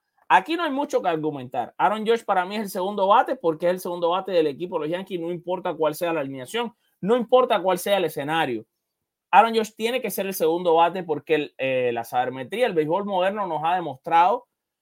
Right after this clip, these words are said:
gústele a quien le guste, pésele a quien le pese, señores, que el segundo bateador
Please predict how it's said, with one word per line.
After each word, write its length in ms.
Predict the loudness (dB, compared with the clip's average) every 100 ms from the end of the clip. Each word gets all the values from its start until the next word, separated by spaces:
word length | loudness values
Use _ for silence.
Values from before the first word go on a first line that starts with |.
| _ -2
gústele 360 | 0 2 0
a 40 | 0
quien 140 | -2
le 40 |
guste, 280 | -2 -4 -6
pésele 320 | -6 -6 -6
a 40 | -4
quien 120 | -4
le 120 | -4
pese, 260 | -4 -4 -6
señores, 380 | -8 -6 -6 -4
que 120 | -8
el 80 | -4
segundo 460 | 0 0 4 6
bateador 560 | 6 4 2 2 0